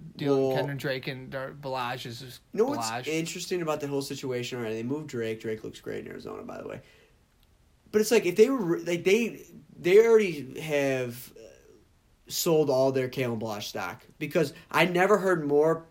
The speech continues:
Speaker 2: pump and more praise for a guy in the preseason than Kalen Ballage, and he is god-awful. My point is, why not see what they got in this Gaskin kid?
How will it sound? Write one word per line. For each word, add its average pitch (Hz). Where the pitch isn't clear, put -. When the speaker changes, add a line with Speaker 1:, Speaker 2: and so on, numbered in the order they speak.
Speaker 2:
pump 135
and 147
more 143
praise 139
for 139
a 123
guy 123
in 135
the 131
preseason 123
than 120
Kalen 123
Ballage, 113
and 120
he 151
is 139
god-awful. 110
My 160
point 196
is, 123
why 147
not 185
see -
what 156
they 143
got 139
in 127
this 131
Gaskin 135
kid? 123